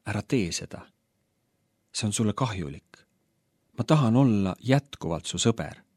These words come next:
Ma tahaksin koos sinuga edasi minna." Jumal kutsub meid lõpuni. Ükskõik, kui kaugele me temast läinud oleme,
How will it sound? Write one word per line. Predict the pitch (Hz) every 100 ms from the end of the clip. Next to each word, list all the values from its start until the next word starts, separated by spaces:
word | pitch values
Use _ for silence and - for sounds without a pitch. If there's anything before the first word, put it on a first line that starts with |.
| _ _ _ _ _ _ _ -
Ma |
tahaksin | - 147 110 - 107 -
koos | 156 120 -
sinuga | - 120 85 110
edasi | 113 76 -
minna." | 85 80 71 - _ _ _ _ _ _ _ _ _ _ _ _ _ _ _ _ _ _ _ _ _
Jumal | - 117 90 -
kutsub | 117 - -
meid | 82 90
lõpuni. | 107 110 87 82 82 _ _ _ _ _ _ _ _ _ - - - 139
Ükskõik, | - - 185 180
kui | 120
kaugele | - 156 135 95 92 90 87 _ _ _ _ -
me | 98
temast | 123 113 - - - _ _ _ _ _ _ -
läinud | 123 127 92 113
oleme, | 117 87 95 -